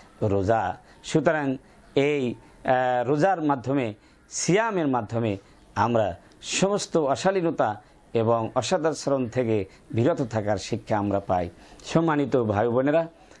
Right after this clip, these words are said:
সিয়াম সাধনার আরেকটি, আহ, শিক্ষা হচ্ছে অষ্টম শিক্ষা,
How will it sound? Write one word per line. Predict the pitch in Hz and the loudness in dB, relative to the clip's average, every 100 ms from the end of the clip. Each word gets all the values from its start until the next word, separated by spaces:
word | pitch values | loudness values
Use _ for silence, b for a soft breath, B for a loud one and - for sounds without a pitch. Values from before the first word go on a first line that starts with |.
| - | -16
সিয়াম | - 170 196 | 0 0 2
সাধনার | - 160 147 139 127 | 0 0 2 2 0
আরেকটি, | 120 131 - 135 110 - B B - | -2 -4 -4 -2 -2 -6 B B 0
আহ, | 123 | 0
শিক্ষা | 120 160 151 175 | 2 -2 0 0
হচ্ছে | 165 - 160 | 0 0 0
অষ্টম | 139 - 208 | 0 -2 -2
শিক্ষা, | 190 139 - 107 | -2 -4 -4 -4